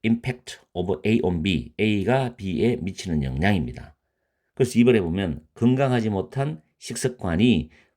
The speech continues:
몸에 미치는 영향, 이렇게 해석하시면 돼요. 이런 구조는 주제나 제목을 영어로 쓸 때 활용하기 쉽기 때문에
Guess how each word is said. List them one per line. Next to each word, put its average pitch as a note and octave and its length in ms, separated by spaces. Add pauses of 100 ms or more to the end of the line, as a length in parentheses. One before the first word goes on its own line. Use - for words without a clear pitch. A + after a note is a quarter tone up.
몸에 G2 360
미치는 E2+ 400
영향, C#2 340
이렇게 A#2+ 220
해석하시면 D#2 380
돼요. D#2 440 (880)
이런 D#3 340
구조는 F2+ 800 (120)
주제나 B2+ 440
제목을 B2 440
영어로 A2 240
쓸 - 200
때 E2 300
활용하기 A2 360
쉽기 - 260
때문에 D2+ 580